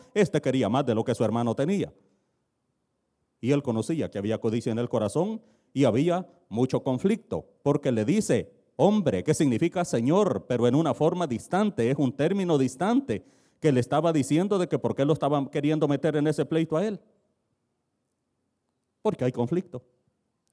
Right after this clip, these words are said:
Cuando hay dinero, cuando hay bienes mal administrados, hay mucho conflicto, hermano.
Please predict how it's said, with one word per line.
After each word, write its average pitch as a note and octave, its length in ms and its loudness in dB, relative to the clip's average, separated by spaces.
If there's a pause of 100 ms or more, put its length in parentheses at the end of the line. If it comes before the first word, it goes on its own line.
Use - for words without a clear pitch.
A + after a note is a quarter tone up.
(140)
Cuando B2+ 260 2
hay D3+ 100 4
dinero, B2 440 2
cuando G#2 220 -2
hay B2+ 100 0
bienes B2 320 0
mal B2 140 -2
administrados, B2+ 680 -2
hay G#2+ 100 -2
mucho A#2 220 -2
conflicto, B2+ 400 -6
hermano. F#2+ 260 -16